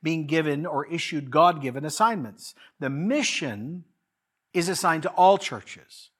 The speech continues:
but the specific calling or assignment is usually given to leaders first. Moses, "I've called you to go do this thing." Paul, "Do that." Philip, "Go there." We are fasting and, fasting and praying, and the Holy Spirit said.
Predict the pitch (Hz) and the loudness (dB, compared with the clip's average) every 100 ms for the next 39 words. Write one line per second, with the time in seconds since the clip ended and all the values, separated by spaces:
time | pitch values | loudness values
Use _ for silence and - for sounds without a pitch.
0 | _ _ _ - - 151 - - 151 175 | _ _ _ -18 -8 -6 -6 -8 -6 -4
1 | 160 - - 254 285 233 127 113 143 165 | -6 -8 -4 0 0 0 -4 -6 -12 -14
2 | _ _ _ 139 131 - 202 175 139 123 | _ _ _ -6 -4 0 0 0 -6 -8
3 | 151 165 180 139 131 147 127 113 117 - | -8 -6 -6 -6 -6 -8 -8 -8 -10 -10
4 | 170 113 - 107 98 101 196 190 - - | -10 -10 -12 -14 -14 -14 -16 -18 -20 -20
5 | _ _ _ _ _ - 117 127 113 120 | _ _ _ _ _ -14 -12 -10 -12 -12
6 | 117 117 123 156 208 - 101 - _ - | -12 -10 -10 -6 -6 -8 -16 -20 _ -10
7 | 127 117 123 143 196 190 - 123 113 - | -8 -6 -6 4 4 4 -4 -8 -8 -8
8 | 113 143 175 170 165 - - 135 110 160 | -8 0 2 2 -2 -18 -8 -6 -4 -4
9 | 143 - 127 117 127 - - 135 - 170 | -6 -8 -12 -12 -14 -16 -18 -18 -4 -2
10 | 143 135 120 131 170 151 127 - 139 147 | -2 -8 -12 -6 -6 -6 -12 -14 -12 -8
11 | 143 143 127 123 - 139 92 - | -8 -8 -8 -8 -8 -6 -6 -8